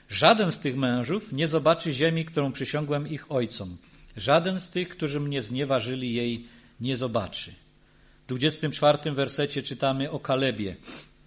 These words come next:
„Jednakże sługa mo-, sługę mojego Kaleba za to, że inny duch jest w nim i on był mi wierny całkowicie,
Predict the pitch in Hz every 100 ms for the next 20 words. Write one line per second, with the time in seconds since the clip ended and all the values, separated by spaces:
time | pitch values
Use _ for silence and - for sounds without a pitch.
0 | - - - - - 143 135 151 165 147
1 | 147 - 185 175 160 156 165 - 175 170
2 | 165 151 151 160 151 151 135 160 139 110
3 | 135 - 131 113 127 190 175 135 117 127
4 | 113 110 92 110 143 160 - - - 123
5 | 143 131 151 147 135 123 147 147 139 -
6 | 143 135 127 143 - 147